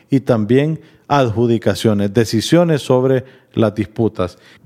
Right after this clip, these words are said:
Recientemente, en la reforma o en la revisión que se hizo a los contratos fidic, que es la Federación Internacional de Ingenieros Consultores, en el año dos mil diecisiete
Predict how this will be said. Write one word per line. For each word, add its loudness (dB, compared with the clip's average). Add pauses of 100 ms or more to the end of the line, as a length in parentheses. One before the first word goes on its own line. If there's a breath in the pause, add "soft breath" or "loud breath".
(120)
Recientemente, 0
en 0
la 2
reforma -2
o 0
en 0
la 0
revisión 0
que -2
se -2
hizo -2
a 0
los -2
contratos -4 (340 soft breath)
fidic, 0 (120)
que 2
es -2
la 2
Federación 0
Internacional -2 (400 soft breath)
de 0
Ingenieros -2
Consultores, -2 (260 soft breath)
en 2
el 0
año 0
dos -2
mil -2
diecisiete 0